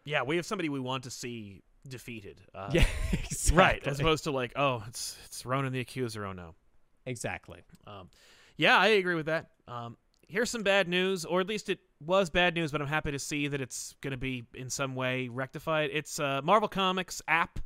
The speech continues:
Speaker 1: is shutting down June second, and they have announced that all comics purchased with the app will be made accessible on the Marvel Unlimited app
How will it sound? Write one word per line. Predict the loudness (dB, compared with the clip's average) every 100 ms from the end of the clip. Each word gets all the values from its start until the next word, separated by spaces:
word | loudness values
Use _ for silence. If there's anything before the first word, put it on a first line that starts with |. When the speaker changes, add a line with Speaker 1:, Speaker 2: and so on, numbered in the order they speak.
| -10 -20 _
Speaker 1:
is | -8
shutting | -2 -4 -2 2
down | 2 2
June | -2 -4
second, | 0 0 0 -4 -4
and | -2 0 -2 -2
they | -2
have | 0
announced | 0 -2 -4
that | 2
all | 2
comics | 2 0 0 -2
purchased | -4 -4 -10
with | -8
the | -6 0
app | 0 0 -6 -20 -6
will | 4 4
be | 4
made | 2 2
accessible | 0 -2 -2 0
on | 2 2
the | 2
Marvel | 2 0 -2
Unlimited | -2 0 2 4
app | 2 2